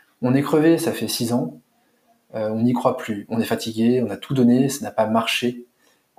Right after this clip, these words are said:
autant qu'on aurait voulu. Autant arrêter maintenant, tant que c'est propre et qu'on a encore un peu d'argent sur le compte, qu'on peut payer les derniers salaires, les derniers fournisseurs,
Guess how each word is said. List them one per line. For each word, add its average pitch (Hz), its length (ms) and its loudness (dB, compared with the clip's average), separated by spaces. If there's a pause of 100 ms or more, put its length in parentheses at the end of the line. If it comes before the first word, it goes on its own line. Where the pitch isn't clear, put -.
(140)
autant 139 260 2
qu'on 131 140 0
aurait 117 180 4
voulu. 120 500 0 (520)
Autant 143 360 4
arrêter 127 280 0
maintenant, 131 420 2
tant 127 140 -2
que - 80 -6
c'est 117 200 -2
propre - 400 -4
et 113 40 -12
qu'on 117 160 -2
a - 20 2
encore 135 300 0
un - 20 2
peu 127 80 -2
d'argent 120 240 2
sur 120 140 -2
le 120 60 -4
compte, 127 220 -4
qu'on - 120 -10
peut 117 180 -4
payer 120 420 2
les 107 160 -4
derniers 110 240 -2
salaires, 127 400 0
les 104 100 -6
derniers 104 200 -12
fournisseurs, 120 840 -6